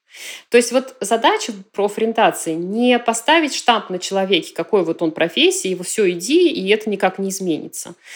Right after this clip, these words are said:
Задача современной профориентации — научить людей реализовывать себя в, э, профессии, да, там, в профессиональной деятельности, если хочешь. То есть вот такая задача, да, понять свои таланты, и что бы ни случилось, иметь возможность найти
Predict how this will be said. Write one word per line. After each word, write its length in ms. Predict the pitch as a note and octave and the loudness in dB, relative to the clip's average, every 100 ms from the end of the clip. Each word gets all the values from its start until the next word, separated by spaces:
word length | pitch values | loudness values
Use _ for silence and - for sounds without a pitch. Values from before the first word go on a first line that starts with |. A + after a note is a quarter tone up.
| - - | -18 -8
Задача 320 | G3 F#3+ F#4+ - | 0 2 2 0
современной 480 | A3 A3 A3+ G3+ | -4 -2 0 0
профориентации — 720 | F3+ G#3 G3 F3+ F3 F4+ - F#3+ | -2 -6 -6 -4 -2 -2 -2 -6
научить 360 | F#3 A3 B3 | -4 -6 -6
людей 520 | F3+ E3+ F3+ D4+ F4+ - | -6 -4 -2 -2 -4 -6
реализовывать 920 | G#3 G#3 F3+ F3 F#3 B3+ B3 G3+ - - | 2 2 2 0 0 0 -2 -6 -8 -8
себя 580 | - F#3+ E3 F3+ C4 B3+ - | -6 -4 2 2 2 -2 -4
в, 240 | G3 B3 - _ | -2 -2 -8 _
э, 540 | F3+ F3 E3 D3+ C#3+ - | -4 0 2 0 -2 -6
профессии, 420 | F3 F3 D#3 - | -8 -6 -8 -8
да, 280 | - F3+ F3+ D3+ | -2 0 0 -4
там, 240 | D3+ D3+ - D#3 | -10 -16 -18 -20
в 260 | - D3 | -8 -8
профессиональной 600 | C#3 E3 - F3 F3+ E3+ | -6 -6 -4 0 2 0
деятельности, 560 | D#3 - - - - - | -2 -8 -12 -14 -12 -10
если 320 | - - - - | -10 -12 -14 -12
хочешь. 380 | - - - - - - - - | -10 -10 -14 -14 -20 -20 -14 -6
То 60 | |
есть 120 | F#3 A#3 | 0 2
вот 140 | A#3+ | 2
такая 320 | G#3 G3+ D#3 | 2 4 2
задача, 480 | D3+ D3 C3+ - - | 2 -6 -8 -10 -6
да, 140 | F#3 A#3+ | 0 0
понять 340 | G#3+ F#3+ E3+ | 2 0 0
свои 200 | - F3+ | 0 -2
таланты, 480 | F3+ F#3 B3 F4+ - | 0 4 4 2 -2
и 80 | F#3 | -8
что 220 | - G#3+ | 0 0
бы 100 | F3 | 2
ни 80 | E3 | -4
случилось, 760 | - D#3+ - C#4+ F4+ - - _ _ _ - | -4 -10 -6 -4 -2 -4 -10 _ _ _ -8
иметь 320 | G3 A3 G#3 | 0 0 2
возможность 580 | F#3 G3 G#3 F3+ F3 - | 0 0 -4 -2 -4 -2
найти 580 | F3+ F3+ - C4+ D#4+ | -2 -2 -2 2 2